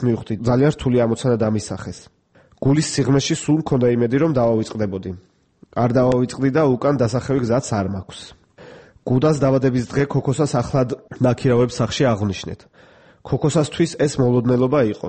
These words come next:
თან მგონი უსიამოვნო, მარტო არ იყო. გუდა ფართის მერე ექვსი დღის დღიურები დავწერე. დღეს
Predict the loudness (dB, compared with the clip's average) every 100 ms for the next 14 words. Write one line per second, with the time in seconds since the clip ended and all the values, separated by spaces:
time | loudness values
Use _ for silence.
0 | -8 -2 0 0 -4 0 2 2 0 0
1 | 0 2 0 -2 -8 _ 0 0 2 2
2 | 2 0 -6 -16 -20 _ _ _ _ -20
3 | -20 -20 _ 2 4 2 0 0 -2 0
4 | 2 4 2 -2 -2 -2 -2 0 2 2
5 | 2 0 0 -4 -8 -10 -14 _ _ _
6 | _ -2